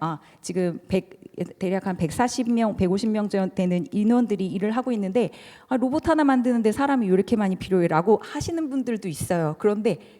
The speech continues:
정말 부족합니다. 왜냐하면 솔루션에 지금 화면에 보이시는 저 모든 것들이 다 들어갑니다. 로봇 본체에 대한 하드웨어 기술, 그리고 그것뿐만 아니라 로봇을 제어할 수 있는 소프트웨어 기술, 관리자 프로그램, 이 모든 것들이 다 들어가 있습니다.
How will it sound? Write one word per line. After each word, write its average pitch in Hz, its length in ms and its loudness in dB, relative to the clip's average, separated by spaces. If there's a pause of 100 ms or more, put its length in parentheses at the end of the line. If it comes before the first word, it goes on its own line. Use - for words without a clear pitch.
(100)
정말 170 440 -6
부족합니다. 160 680 -6 (300)
왜냐하면 180 760 -2
솔루션에 302 880 2 (300)
지금 240 360 0
화면에 330 400 0
보이시는 233 460 0
저 190 160 0
모든 175 300 0
것들이 202 300 -2
다 - 200 -6
들어갑니다. 151 640 0 (100)
로봇 208 360 2
본체에 269 500 0
대한 196 340 0
하드웨어 330 480 0
기술, 196 480 -2
그리고 196 240 -4
그것뿐만 269 560 0
아니라 180 380 0 (320)
로봇을 214 300 0
제어할 220 440 2
수 226 160 -10
있는 208 140 -4
소프트웨어 285 540 -2
기술, 180 380 -4
관리자 190 420 -2
프로그램, 185 500 -2
이 175 100 -4
모든 170 320 0
것들이 226 320 -6
다 - 180 -2
들어가 175 300 0
있습니다. 135 560 -4